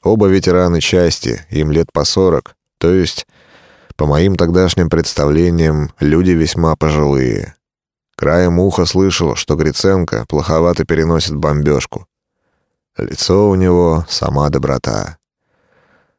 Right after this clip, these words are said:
У Карабицына смелый взгляд и мужественные черты.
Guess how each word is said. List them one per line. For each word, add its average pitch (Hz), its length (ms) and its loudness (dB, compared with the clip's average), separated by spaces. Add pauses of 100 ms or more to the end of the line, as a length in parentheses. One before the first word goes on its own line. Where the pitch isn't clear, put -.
(160)
У - 60 -4
Карабицына 90 640 0
смелый 101 400 2
взгляд 87 720 0 (120)
и - 60 -4
мужественные 78 800 0
черты. 65 580 -2